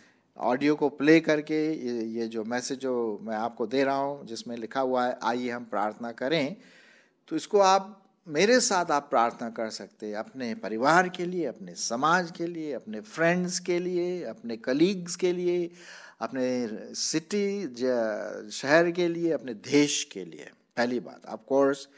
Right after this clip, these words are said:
दुनिया के लिए भी कर सकते हैं, लेकिन हमारा पहला हम घर, हमारा भारतवर्ष, हमें उनको, उन चीज़ों, उन लोगों के लिए प्रार्थना करना है। तो, लेकिन इसका एक, ये है, जैसे मैंने शुरू में कहा, शर्त है कि हम अपने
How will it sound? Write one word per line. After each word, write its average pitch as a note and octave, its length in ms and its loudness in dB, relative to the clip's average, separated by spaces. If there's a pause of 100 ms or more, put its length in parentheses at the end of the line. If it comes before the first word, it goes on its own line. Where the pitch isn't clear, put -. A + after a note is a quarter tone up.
(300)
दुनिया B2+ 280 -2
के B2 160 -2
लिए B2+ 400 -2
भी D3 120 -6
कर D#3 160 2
सकते C#3 280 -4
हैं, D#3 40 -2
लेकिन D#3 240 -2
हमारा E3 500 2 (340)
पहला F#3 320 2
हम E3 140 -2
घर, D3 220 -4
हमारा C3+ 360 -4
भारतवर्ष, - 960 -6
हमें A2+ 200 -8
उनको, A2+ 500 -8 (420)
उन D#3 160 -6
चीज़ों, B2+ 320 -6
उन C#3+ 180 -8
लोगों C3+ 200 -2
के B2+ 100 -4
लिए A#2 120 -4
प्रार्थना G2 420 -6
करना F2 320 -16
है। - 120 -18 (120)
तो, G#3 400 6 (720)
लेकिन A3 300 2
इसका B3 320 2
एक, G#3 380 2 (320)
ये G#3+ 240 2
है, C#3 200 0
जैसे D3+ 240 -4
मैंने D3 200 -4
शुरू D3+ 200 -6
में C#3+ 100 -6
कहा, C3 380 -4 (460)
शर्त A#3+ 380 0
है C3 160 -2
कि C3 180 -8
हम C#3 240 -8
अपने C#3 480 -8